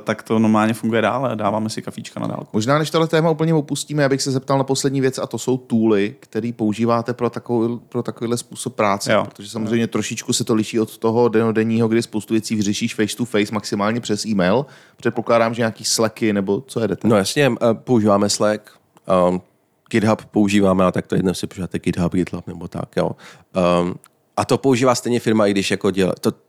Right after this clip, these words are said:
Speaker 3: třeba v Avastu, to jsme používali, že jo, GitLab,
Speaker 1: Jasně. Hmm.
Speaker 3: eh, potom GitHub, eh, Slack, i před covidem,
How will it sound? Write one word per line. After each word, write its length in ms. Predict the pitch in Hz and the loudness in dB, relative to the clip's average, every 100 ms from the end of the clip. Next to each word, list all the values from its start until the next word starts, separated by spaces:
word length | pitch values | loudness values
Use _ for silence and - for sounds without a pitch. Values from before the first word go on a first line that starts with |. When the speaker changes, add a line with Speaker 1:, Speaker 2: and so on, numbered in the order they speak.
| _ _ - | _ _ -2
Speaker 3:
třeba 180 | 127 117 | 0 2
v 80 | 120 | 2
Avastu, 380 | 110 - 95 | 0 -2 -4
to 160 | 95 - | -6 -6
jsme 160 | - 104 | -4 -2
používali, 560 | 107 95 101 101 98 | 0 2 2 2 2
že 120 | 90 | 0
jo, 180 | 92 87 98 _ _ | -4 -4 -10 _ _
GitLab, 460 | 101 113 98 98 - | -4 0 2 0 -4
Speaker 1:
Jasně. 300 | - - 110 | -16 -12 -10
Hmm. 120 | 101 | -4
Speaker 3:
eh, 460 | 95 98 95 98 90 | 0 2 4 2 0
potom 320 | - 92 90 | -4 -2 0
GitHub, 520 | 87 92 90 87 87 | 0 0 0 -2 -4
eh, 720 | - - _ - - - 85 76 | -12 -20 _ -6 -2 -2 -2 0
Slack, 380 | - 101 92 - - _ _ _ _ _ _ - | 2 4 2 -2 -16 _ _ _ _ _ _ -2
i 80 | |
před 260 | - - - | 0 -2 0
covidem, 360 | 98 87 80 | 2 2 2